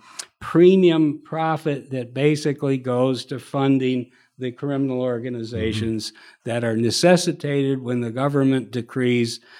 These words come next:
Speaker 1: that a, a desired product shall be artificially scarce.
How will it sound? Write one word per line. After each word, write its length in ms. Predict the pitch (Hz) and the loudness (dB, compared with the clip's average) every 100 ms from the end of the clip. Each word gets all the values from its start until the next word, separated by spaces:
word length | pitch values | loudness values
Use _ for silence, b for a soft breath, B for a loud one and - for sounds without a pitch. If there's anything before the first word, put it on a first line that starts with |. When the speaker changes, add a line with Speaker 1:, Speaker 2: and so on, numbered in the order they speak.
| B - | B -10
Speaker 1:
that 140 | 113 | -8
a, 140 | 113 107 113 120 117 | -8 -10 -10 -10 -8
a 80 | 107 | -10
desired 760 | 104 110 107 120 143 135 113 | -6 -4 -4 -2 0 0 -2
product 600 | - 131 123 117 113 - - | -4 0 0 0 -4 -6 -14
shall 300 | - 117 117 | -6 -4 -2
be 200 | 113 113 | -2 -2
artificially 760 | 113 110 113 110 104 107 101 | -2 -4 -6 -8 -8 -10 -10
scarce. 580 | - - 123 107 90 | -8 -2 2 2 -2